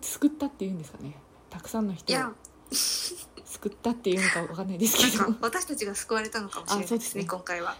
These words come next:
Speaker 1: 今回は私たちがちょっと救われましたので、まあ、救われましたね。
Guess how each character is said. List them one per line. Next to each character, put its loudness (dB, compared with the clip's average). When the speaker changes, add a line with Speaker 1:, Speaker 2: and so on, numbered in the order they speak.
Speaker 1:
今 4
回 6
は 6
私 0
た -2
ち 2
が 0
ち -12
ょ -18
っ -16
と -12
救 -10
わ -2
れ -2
ま -2
し -6
た -2
の -6
で、 -4
ま -8
あ、 -10
救 -8
わ -2
れ -4
ま -2
し -8
た -8
ね。 -6